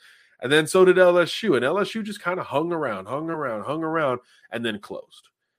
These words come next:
before Jalen committed in July. And he's taken some visits. Look, he's a South Florida kid. That's what, that's what goes down down there. But he's stuck with L S U, and there's not really a ton of Miami buzz right now, which is notable.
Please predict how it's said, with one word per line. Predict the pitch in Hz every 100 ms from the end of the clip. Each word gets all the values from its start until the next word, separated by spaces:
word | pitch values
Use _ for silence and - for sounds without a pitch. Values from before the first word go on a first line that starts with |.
| _ _ _
before | 107 117 107
Jalen | 110 110 104
committed | - 107 104 101 -
in | 107 101
July. | 98 98 98 98
And | 98 98 95
he's | 107 190 202
taken | 233 233 214
some | 233 170
visits. | 175 165 196 - -
Look, | 120 110 -
he's | 117 107
a |
South | - 113 -
Florida | 127 110 92
kid. | - 104 101
That's | 101 -
what, | - _
that's | 110 107
what | 101
goes | 104 101 98
down | 131 131 110
down | 101 101
there. | 95 95 _ _ _ _ _ _ _ _
But | 127
he's | 131 117 _
stuck | - - - 131 - -
with | 110 117
L | 104 104
S | 95 -
U, | 98 95 90
and | 101 95
there's | 92
not | 107 104 -
really | 104 98
a | 92
ton | - 104
of | 98
Miami | 98 92 98
buzz | 101 104 101
right | 104 -
now, | 113 110
which | 104 -
is | 185
notable. | 175 233 196 120 123